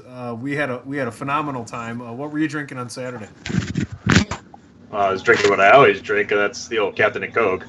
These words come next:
Speaker 1: There you go.
Speaker 2: Uh, it was a fantastic night. First
Speaker 1: Yeah.
Speaker 2: time I got to actually go out and drink since I've been sick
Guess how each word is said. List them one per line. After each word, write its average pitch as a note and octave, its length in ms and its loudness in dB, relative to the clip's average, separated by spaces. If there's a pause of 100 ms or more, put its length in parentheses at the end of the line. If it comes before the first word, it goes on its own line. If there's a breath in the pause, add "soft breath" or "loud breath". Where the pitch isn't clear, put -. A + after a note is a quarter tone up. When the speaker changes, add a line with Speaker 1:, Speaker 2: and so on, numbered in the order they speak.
(340)
Speaker 1:
There G2+ 120 -16
you - 80 -10
go. F#2+ 200 -8
Speaker 2:
Uh, F#2+ 60 -2
it G#2 120 0
was - 120 6
a - 60 -4
fantastic F#2+ 560 -4
night. D#2 180 -8 (600)
First A2 200 4
Speaker 1:
Yeah. A#2 120 6
Speaker 2:
time G#2+ 80 0
I G#2 80 2
got G#2 180 4
to A2 100 0
actually G2 540 2
go G#2 200 4
out G2 60 2
and G2 80 -8
drink G#2 200 4
since - 160 -14
I've F#2+ 100 0
been F#2 240 -4
sick - 300 -2